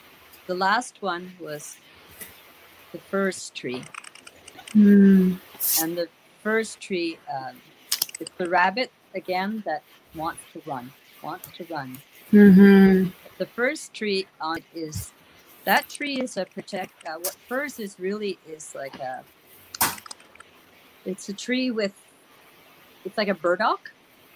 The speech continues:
Speaker 1: It has, it creates, uh, like little spines on it. So it talks about protection. So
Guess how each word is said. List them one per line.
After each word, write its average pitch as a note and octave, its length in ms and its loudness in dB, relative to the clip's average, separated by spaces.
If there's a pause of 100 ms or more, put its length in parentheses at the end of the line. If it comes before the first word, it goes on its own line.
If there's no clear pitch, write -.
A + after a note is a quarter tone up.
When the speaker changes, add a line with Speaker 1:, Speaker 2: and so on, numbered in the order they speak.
(320)
Speaker 1:
It E3 100 -14
has, E3 500 -10
it D3 60 -20 (100)
creates, E3 540 -8 (540)
uh, C#3 240 -14 (680)
like - 100 -20 (240)
little D#3+ 160 -12
spines E3 520 -6
on F#3+ 200 -6
it. F4 120 -12 (1160)
So F3 580 -2
it F#3 160 -8
talks F3+ 280 -4
about E3 240 -8
protection. - 480 -12 (1300)
So C#3 480 -4